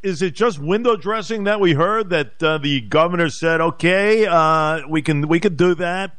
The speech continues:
but let's concentrate on a couple of areas"? Is there any more leeway, uh,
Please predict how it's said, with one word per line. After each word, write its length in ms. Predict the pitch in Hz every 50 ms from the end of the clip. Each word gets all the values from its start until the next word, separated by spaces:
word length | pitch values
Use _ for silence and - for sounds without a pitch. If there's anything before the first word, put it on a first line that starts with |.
| - -
but 460 | - 180 196 185 170 180 - - - - - - - - - - - - -
let's 200 | 143 156 180 -
concentrate 600 | - - 185 190 190 190 - - - 185 190 185
on 60 | 175 165
a 40 |
couple 260 | - - 175 170 165 165
of 60 | 160
areas"? 480 | 165 175 190 190 185 165 156 147 120 -
Is 180 | 165 156 131 110
there 380 | 156 143 143 147 147 156 156 135
any 260 | 160 175 185 208 214
more 480 | 190 165 175 190 202 202 202 202 190 190
leeway, 720 | 165 143 139 151 180 214 220 202 160 156 143 120 85 - - - - - - - - - - - - - - - - -
uh, 460 | 139 135 139 135 135 135 135 139 139